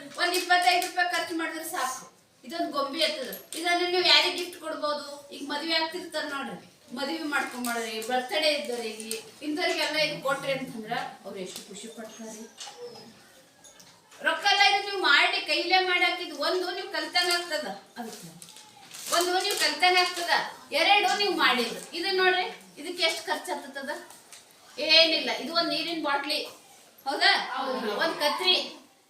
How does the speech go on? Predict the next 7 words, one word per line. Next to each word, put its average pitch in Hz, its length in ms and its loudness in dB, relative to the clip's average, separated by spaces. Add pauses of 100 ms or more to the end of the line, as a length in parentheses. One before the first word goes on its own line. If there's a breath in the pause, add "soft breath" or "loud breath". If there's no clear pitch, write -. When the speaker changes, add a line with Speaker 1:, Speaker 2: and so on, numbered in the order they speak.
(140)
Speaker 1:
ಇದು 320 80 -8 (140)
ಏನ್ 339 140 4
ನೋಡ್ರಿ, - 200 0 (160)
ಪೇಪರ್ 262 420 2
ರೀ, 226 80 -2 (380)
ಬಿಳಿದೊಂದ್ 294 560 -4
ಪೇಪರ್. 233 400 -4